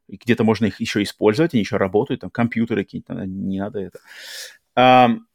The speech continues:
мне, опять же, о, я понимаю, что даже уже на словах это звучит как очень нишевый, максимально нишевый проект, но мне как раз-таки очень нравятся такие нишевые игры, потому что я считаю, что в них есть нераскрытый потенциал видеоигр для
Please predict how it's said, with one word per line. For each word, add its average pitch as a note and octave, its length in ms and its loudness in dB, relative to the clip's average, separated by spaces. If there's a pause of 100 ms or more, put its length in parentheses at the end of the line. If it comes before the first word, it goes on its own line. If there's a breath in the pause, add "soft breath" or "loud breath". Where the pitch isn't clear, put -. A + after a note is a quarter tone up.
(480)
мне, E3+ 420 6
опять D#3 520 4
же, G2+ 260 0
о, A#2+ 160 2
я C3 160 4
понимаю, C#3+ 320 4
что A2 200 -6
даже G#2 220 -2
уже G#2+ 120 -4
на G#2 60 -2
словах A2 300 -2
это G2+ 100 -10
звучит - 220 -14
как - 140 -16
очень A2+ 240 -4
нишевый, A#2+ 420 2
максимально G#2 420 -2
нишевый G2 280 -4
проект, - 300 0
но G#2+ 120 0
мне C3 300 4
как - 160 -8
раз-таки B2+ 360 -2
очень A2+ 260 -6
нравятся G#2 300 -6
такие - 260 -12
нишевые G#2 320 -10
игры, - 120 -16
потому - 180 -12
что A#2 100 -10
я A#2 60 -4
считаю, B2 240 -6
что G#2+ 140 -14
в G2 60 -16
них B2 180 -4
есть A2 240 -6 (880)
нераскрытый B2+ 640 0
потенциал A2+ 640 -4 (640 loud breath)
видеоигр A2+ 800 -4 (180)
для A2 540 -2